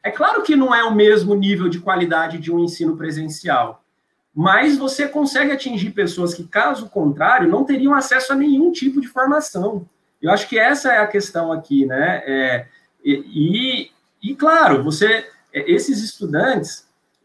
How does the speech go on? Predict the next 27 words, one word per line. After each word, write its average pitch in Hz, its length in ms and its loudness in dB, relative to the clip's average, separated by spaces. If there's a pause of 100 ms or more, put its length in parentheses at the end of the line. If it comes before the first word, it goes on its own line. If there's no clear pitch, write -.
(120)
se - 160 -10
você 262 240 2
for 254 160 -2
dialogar 196 640 2
com 165 100 -2
eles, 175 340 0
esses 160 260 -6
estudantes 165 400 -8
do 156 80 -4
E 156 40 2
A 135 120 2
D, 190 500 -4
eles 170 160 -2
são 247 140 -2
muito 302 160 0
convictos 269 640 -2
da 180 100 2
opção 175 420 -2
que 175 80 -6
eles, 160 320 -4 (140)
que 160 60 -6
eles 160 200 -4
fizeram 139 560 -2 (100)
pelo 156 240 2
E 160 40 4
A 151 140 4
D, 131 320 -4